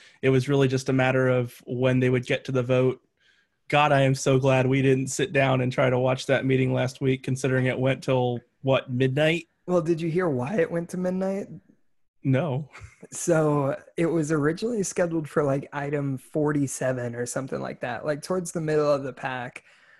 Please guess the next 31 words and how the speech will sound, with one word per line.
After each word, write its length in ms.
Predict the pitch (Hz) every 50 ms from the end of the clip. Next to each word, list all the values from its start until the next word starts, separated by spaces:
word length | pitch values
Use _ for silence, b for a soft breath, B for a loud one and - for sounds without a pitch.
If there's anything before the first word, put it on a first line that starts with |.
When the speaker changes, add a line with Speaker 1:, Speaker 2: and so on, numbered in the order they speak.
| b b b - _
Speaker 2:
And 520 | - 151 147 151 147 151 143 139 139 - - - _ _ _ _ _ _ _ _ _ _
the 460 | 156 139 151 151 143 139 139 139 139 113
listing, 760 | 143 139 135 147 156 156 - - - 165 165 165 165 170 165 -
instead 420 | - 147 139 139 - - - 156 156
of 120 | 147 147
having 600 | - - 147 143 143 147 143 143 139 139 135 135 -
McCalla 960 | 156 143 139 - - - 143 139 135 135 139 135 135 131 127 123 123 127 131 - _ _ - _ _ _ _ _ _ _ _ -
Place, 640 | - - 135 127 135 139 151 165 160 - - - -
it 100 | 143 151
was 200 | 135 143 139 127
McCalla 440 | 131 131 127 - - 147 143 135 127 120 120
Road 540 | 117 120 120 120 127 147 160 170 170 165 - -
or 160 | 160 156 147
something 340 | - 165 165 160 165 160 156
like 200 | 156 160 160 -
that. 280 | 165 160 160 156 - 160
Like, 300 | 151 147 143 139 139 170
Speaker 1:
Oh. 160 | 190 185 135 B B B B B -
Speaker 2:
instead 420 | 170 151 143 - - - 175 165
of 340 | 175 175 165 160 156 151 139 - - _
one 760 | 220 226 - 160 165 143 156 156 156 156 156 156 151 147 147 -
ending 360 | 170 165 160 160 160 156 151
of 160 | 143 139 135 135
the 80 | 139
street, 400 | 143 - - - 135 139 139 -
they 80 | 143 135
had 220 | 135 131 131 127
a 60 | 127
different 400 | 127 127 135 123 - - - -
<laughs> 0 |
one. 440 | - - - - - - 190 175 -